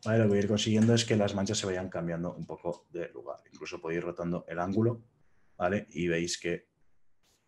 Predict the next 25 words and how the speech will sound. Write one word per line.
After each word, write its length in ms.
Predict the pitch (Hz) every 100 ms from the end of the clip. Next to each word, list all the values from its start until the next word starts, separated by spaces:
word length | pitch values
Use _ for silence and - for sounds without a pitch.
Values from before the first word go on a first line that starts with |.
| _ _ _ _ _ - - - _ - _ -
aunque 220 | 95 95
algunas 420 | 92 113 113 113
parece 340 | 98 101 110
que 280 | - 87 -
se 160 | - -
siguen, 440 | - 107 110 120
¿vale? 280 | 110 101 107
Otras 580 | - 95 101 104 - -
no 200 | 92 90
quedan 220 | 95 92
totalmente 540 | 87 85 85 85 92 -
iguales, 560 | 85 80 90 69 - -
¿vale? 180 | 90
Podemos 340 | - 95 98 104
aumentar 260 | 107 95 92
un 60 |
poquito 240 | 87 85 87
más 120 | 85
la 60 | 85
intensidad, 340 | 85 - 87
por 120 | 87
ejemplo, 280 | 82 85 85
para 220 | 82 78
el 80 | 80
cincuenta, 680 | - - - 90 101 113